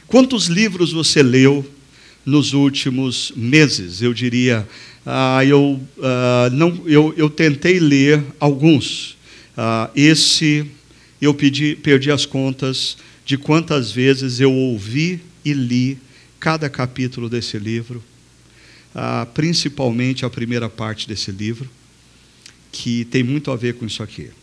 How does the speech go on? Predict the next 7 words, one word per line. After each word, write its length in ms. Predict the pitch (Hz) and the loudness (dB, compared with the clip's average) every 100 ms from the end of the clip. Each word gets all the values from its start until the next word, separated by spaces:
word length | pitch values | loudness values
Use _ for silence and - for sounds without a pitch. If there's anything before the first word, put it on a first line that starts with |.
| _ _ _ _ _ - - - - - | _ _ _ _ _ -20 -20 -20 -16 -10
Ah, 200 | 139 - | -8 -6
interessante, 720 | 165 160 190 185 - 135 110 143 | -4 2 4 4 4 2 2 -2
a 60 | |
primeira 420 | 143 160 202 226 | 2 2 2 0
parte 340 | 175 147 147 - | 0 0 -2 -2
desse 240 | 123 - | -4 -4
livro 400 | 98 127 107 80 | -2 0 -2 -4